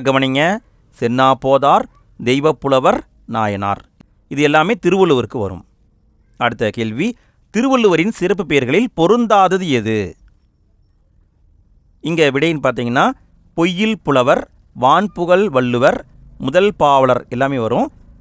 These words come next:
முதல் பாவேந்தர் வராது, இது தவறு. அடுத்து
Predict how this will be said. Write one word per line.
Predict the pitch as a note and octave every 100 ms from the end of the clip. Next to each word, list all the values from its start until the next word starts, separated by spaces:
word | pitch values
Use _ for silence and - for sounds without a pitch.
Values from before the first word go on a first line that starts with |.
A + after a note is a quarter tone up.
| -
முதல் | C#3 G3+ G#3+ D3
பாவேந்தர் | D3+ F3+ E3+ C#3+ B2+ D3+ A#2+
வராது, | A2 G2+ G2+ G#2 - C3 C3
இது | G#3 A2+
தவறு. | G2+ F#2+ F#2 - - - _ _ -
அடுத்து | D3+ E3+